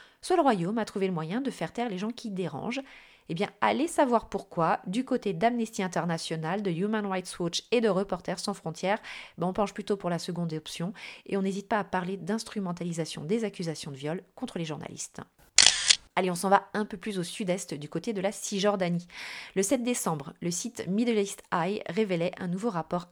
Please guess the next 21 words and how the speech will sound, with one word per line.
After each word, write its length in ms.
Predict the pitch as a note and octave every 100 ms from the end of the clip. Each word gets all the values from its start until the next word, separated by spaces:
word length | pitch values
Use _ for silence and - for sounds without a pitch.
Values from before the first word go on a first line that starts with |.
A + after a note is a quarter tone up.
| -
assez 280 | A3+ - G#3+
désespérant 640 | G#3 D#3+ - E3+ D#3+ G#3
de 100 | G3+
l'O 140 | D#3+
N 140 | D#3 D#3+
G 100 | G3
israélienne 600 | F#3+ - D#3 D3+ G3 G#3
Breaking 380 | F3 E3+ - A3
the 100 | G3+
Silence. 640 | - E3+ - - - - - - - - - - -
Alors 160 | G#3
pour 160 | C4+ A3
rappel, 340 | G3+ G3 A3+
Breaking 320 | G3+ F3+ A3+
the 120 | G#3+ G#3
Silence 520 | G3+ F3 E3+ A#3 -
recueille 460 | - G3 E3+ D3 -
les 100 | E3
témoignages 460 | E3+ D#3+ F3 G3+
des 100 | F3
soldats 380 | F3 F3+ F3+